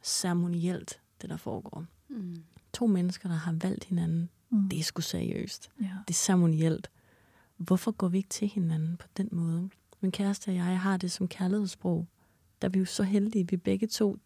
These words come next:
Speaker 1: dybt inde længes efter at møde hinanden ceremonielt, og møde hinanden med ære,
Speaker 3: Mm.
Speaker 1: og med sådan en, "Jeg ærer dig.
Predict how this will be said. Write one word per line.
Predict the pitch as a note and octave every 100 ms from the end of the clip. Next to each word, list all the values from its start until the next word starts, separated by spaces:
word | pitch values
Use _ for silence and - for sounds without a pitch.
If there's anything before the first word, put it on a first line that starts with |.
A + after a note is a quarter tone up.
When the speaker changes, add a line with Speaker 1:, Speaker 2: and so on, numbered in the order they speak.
| -
Speaker 1:
dybt | B3 -
inde | G3 F#3 F#3+ G3+ - _ _ _ _ _ _ _
længes | G3 F#3+ F#3+ F#3+ G#3 G#3
efter | - E3+ -
at | E3
møde | D#3+ E3
hinanden | F3 E3+ E3+ E3
ceremonielt, | F3+ E3 D#3+ E3+ E3 F3
og |
møde | F3 F3 F#3
hinanden | G3 G3 F3 F3+ F#3
med | F#3 - _ -
ære, | F3 F3 F3+ F3 - _ _ -
Speaker 3:
Mm. | A#3 G#3
Speaker 1:
og | F#3+
med | E3+
sådan | F3 - F3
en, | E3 E3+ F3
"Jeg | F3 - _
ærer | F3 E3+ E3+
dig. | F3